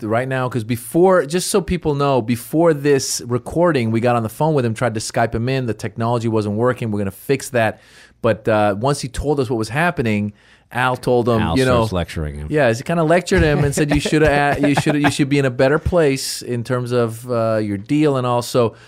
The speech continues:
Speaker 1: I think Al, uh, uh, Aaron's probably eating an ice cream sundae right now, feeling depressed.
Speaker 2: But walking next to the river.
Speaker 1: Walking next to the river.
Speaker 2: With the green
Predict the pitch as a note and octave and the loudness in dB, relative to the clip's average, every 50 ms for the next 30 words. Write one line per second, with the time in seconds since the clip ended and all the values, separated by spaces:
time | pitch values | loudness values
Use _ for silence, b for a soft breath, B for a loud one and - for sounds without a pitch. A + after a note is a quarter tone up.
0 | B B B D#3+ G#3 A#3 G3 - - D#3+ D#3+ - D3+ D#3 D#3 D#3 D3+ D3+ D3 - | B B B -6 -4 -4 -4 -4 -2 -2 -2 0 0 0 2 2 2 0 0 -2
1 | - D3+ D3+ D3 D3 - C3+ D3 D#3 E3+ F3 E3 - - D#3 D#3 D#3 D3+ D3 D3 | -2 -2 -2 -2 -2 -4 -4 -4 -4 -4 -4 -4 -4 -2 0 0 0 0 -2 -4
2 | A#2+ B2+ C3+ C#3 C#3 C#3 B2+ B2 B2+ B2+ - - C#3+ B2+ - - D3 D#3+ D#3 B2 | -2 -2 -2 -2 -2 -4 -4 -4 -6 -6 -6 -6 -8 -6 -6 -6 -4 -4 -2 -2
3 | G2 F#2 F2+ E2+ C#2+ F2 E2+ E2 - - A2+ A2 A2 G2 G2+ - - A#2 G#2 F#2+ | 0 0 0 -2 -2 -4 -6 -8 -8 -6 -4 -2 -2 -2 -4 -4 -4 -4 -4 -4
4 | F2+ - - - - _ - F2 F2 - - - F2+ E2 D#2+ F#2+ F#2 F2+ F2+ F2 | -4 -6 -10 -14 -10 _ -4 -4 -4 -4 -4 -4 -4 -4 -4 -4 -4 -4 -4 -6
5 | E2+ - - - G2+ F#2+ F#2 F#2+ F#2+ G2 G2+ G2 F#2+ F#2 F#2+ F#2 - _ - A#2 | -6 -10 -10 -8 -6 -4 -4 -2 -2 -2 -2 -2 -4 -4 -6 -8 -10 _ -6 -2
6 | A#2 A#2+ A#2+ C3+ C3+ C3 C3 B2+ C#3+ C#3+ C#3+ C3+ B2 A2+ - G2 G2+ G#2 G#2+ A#2 | -2 0 0 0 -2 -2 -2 0 2 2 4 4 4 4 4 4 4 2 2 0
7 | B2+ G2+ - _ - A2+ E2 - - F#2 F#2 F#2 F#2 F#2 F#2 F2 F2+ | -4 -10 -10 _ -6 -6 -4 -4 -4 -4 -2 -2 -2 -2 -2 -4 -6